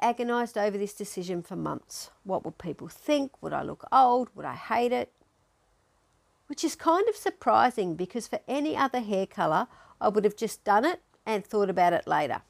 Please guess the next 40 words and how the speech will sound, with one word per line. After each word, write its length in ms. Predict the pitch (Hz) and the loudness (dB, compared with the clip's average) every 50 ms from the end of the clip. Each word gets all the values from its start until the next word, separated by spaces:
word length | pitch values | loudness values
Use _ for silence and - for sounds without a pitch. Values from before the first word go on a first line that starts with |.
| _ _ _ _ _ _ _ _ - | _ _ _ _ _ _ _ _ -2
After 320 | 269 269 247 - 277 269 262 | -2 -2 -2 -2 -2 0 2
all, 180 | 254 226 - - | 2 2 0 -2
it's 180 | 185 - - | -8 -10 -4
only 260 | - 220 240 294 311 | -4 -2 -2 -2 -2
hair. 460 | 247 208 190 185 208 214 185 147 - - _ _ _ _ _ _ _ _ _ _ _ _ - _ _ _ _ _ _ _ _ _ _ _ _ _ _ _ _ _ _ _ _ _ _ _ _ _ _ _ _ _ _ _ _ - | -4 -4 -2 -2 0 0 -2 -4 -6 -10 _ _ _ _ _ _ _ _ _ _ _ _ -20 _ _ _ _ _ _ _ _ _ _ _ _ _ _ _ _ _ _ _ _ _ _ _ _ _ _ _ _ _ _ _ _ -4
Maybe 380 | 233 285 339 392 403 381 349 330 | 0 2 4 4 4 4 4 4
because 400 | 339 320 302 - - 269 233 - | 2 0 0 0 -2 0 0 0
it 120 | 247 208 | -2 -2
is 140 | 226 202 - | -2 -2 -2
a 60 | 226 | -4
big 280 | - - 190 185 - - | -2 -2 -4 -6 -6 -10
commitment 500 | - 208 190 190 - - 180 185 160 - | -10 -6 -6 -6 -6 -6 -6 -8 -8 -8
to 100 | 190 180 | -8 -4
go 220 | 185 170 165 170 | -2 -2 -2 -2
grey. 420 | - 160 143 135 120 104 - - - _ _ _ | -2 -2 -2 -2 -2 -4 -6 -10 -16 _ _ _
It 180 | - 208 - - | -14 -14 -10 0
takes 340 | - 277 285 277 - - | 0 0 0 0 -6 -10
months, 400 | - 214 220 226 233 - - - | -4 -2 0 0 -2 -2 -10 -16
sometimes 680 | - - - 226 247 254 - - 311 302 285 240 - - | -16 -6 -6 -6 -6 -6 -6 -6 -4 -4 -4 -6 -6 -6
years, 540 | 202 202 185 165 165 202 277 302 - - - | -4 -2 0 2 2 2 0 -2 -6 -12 -12
depending 440 | - 202 - - 226 208 208 202 202 | -12 -12 -8 -6 -4 -2 -2 0 0
on 80 | 196 190 | -2 -2
the 80 | 185 | -2
length 260 | 175 180 180 175 - | -2 -4 -4 -6 -8
of 100 | - 165 | -10 -8
your 140 | 175 170 170 | -6 -6 -6
hair. 360 | 180 180 151 - 123 123 - _ _ _ _ _ _ _ _ _ _ _ _ _ _ _ _ _ - | -4 -4 -6 -6 -6 -8 -12 _ _ _ _ _ _ _ _ _ _ _ _ _ _ _ _ _ -2
Even 360 | - 311 339 339 330 339 320 | 0 2 2 2 2 0 -2
if 160 | - - - | -2 -2 -4
you 40 | 254 | -4
decide 400 | 226 226 - - 233 214 214 208 - | -4 -6 -4 0 2 2 2 0 -2
to 40 | |
shave 360 | 180 - - 220 190 196 180 165 | -10 -6 -2 0 0 0 0 -2
your 80 | 170 | -4
head 260 | 180 196 220 269 285 | -2 0 0 0 0
and 100 | 277 214 | -2 -6
start 300 | - - - 196 - - | -8 -4 -2 -2 -2 -2
from 120 | - - 160 | -4 -12 -14
scratch, 460 | - - - 247 294 320 - - - | -12 -4 0 2 2 2 0 -4 -12
as 280 | 170 170 - - - | -12 -10 -12 -14 -18